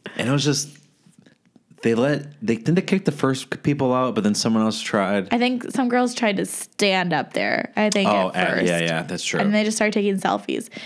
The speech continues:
Speaker 2: And once one person does it, everyone thinks they can. And I'm like,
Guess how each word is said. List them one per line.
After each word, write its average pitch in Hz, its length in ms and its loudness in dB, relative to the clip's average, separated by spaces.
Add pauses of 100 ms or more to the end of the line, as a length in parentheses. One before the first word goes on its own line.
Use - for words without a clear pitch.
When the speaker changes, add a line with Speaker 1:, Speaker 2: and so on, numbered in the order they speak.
(140)
Speaker 2:
And 247 100 0
once 330 240 -2
one 311 160 0
person 277 320 0
does 226 180 2
it, 220 80 2
everyone 214 360 2
thinks 196 280 0
they 180 140 -2
can. 196 260 0
And 214 120 0
I'm 254 60 -4
like, 285 280 -4